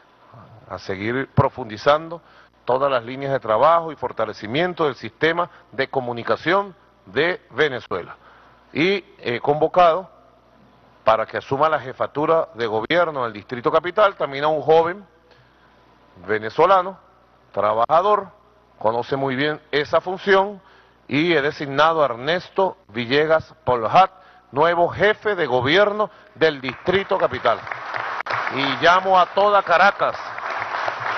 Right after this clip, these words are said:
a prestar su mayor colaboración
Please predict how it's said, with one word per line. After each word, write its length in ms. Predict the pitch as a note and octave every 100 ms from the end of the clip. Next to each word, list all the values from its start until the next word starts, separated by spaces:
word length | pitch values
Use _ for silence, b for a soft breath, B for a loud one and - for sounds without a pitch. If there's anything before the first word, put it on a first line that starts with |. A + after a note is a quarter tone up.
| - - - - - - -
a 120 | - D3+
prestar 580 | D3 C3+ - F#3 G3+ G3+
su 180 | - F3+
mayor 460 | D3+ D3 G3+ A3
colaboración 720 | G3 G#3 F#3 F3 D3 - G3